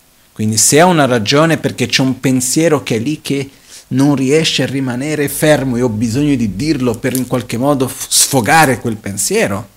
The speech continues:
fallo pure, però in un contesto protetto, proteggendo l'altro più che se stesso in qualche modo, e proteggendo anche il, se stesso dalle cose che uno dirà,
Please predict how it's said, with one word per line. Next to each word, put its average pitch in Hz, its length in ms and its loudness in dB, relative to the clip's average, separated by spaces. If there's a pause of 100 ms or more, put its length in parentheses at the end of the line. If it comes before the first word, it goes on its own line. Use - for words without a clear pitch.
(1400)
fallo 214 400 -8
pure, 135 500 -2 (680)
però 214 180 -2
in 135 80 2
un 120 100 0
contesto 113 460 -4
protetto, - 560 -10 (1400)
proteggendo 104 600 -2 (120)
l'altro 107 420 -4
più 85 180 -12
che 85 140 -10
se 90 140 -8
stesso - 380 -10
in 95 80 -14
qualche - 280 -14
modo, 87 320 -16 (500)
e - 120 -12
proteggendo 104 520 -4
anche 113 260 0
il, 120 140 -2
se 131 200 -2
stesso 127 680 -4
dalle 104 540 -4
cose 107 380 -2
che 104 100 -8
uno 101 180 -2
dirà, 110 300 -2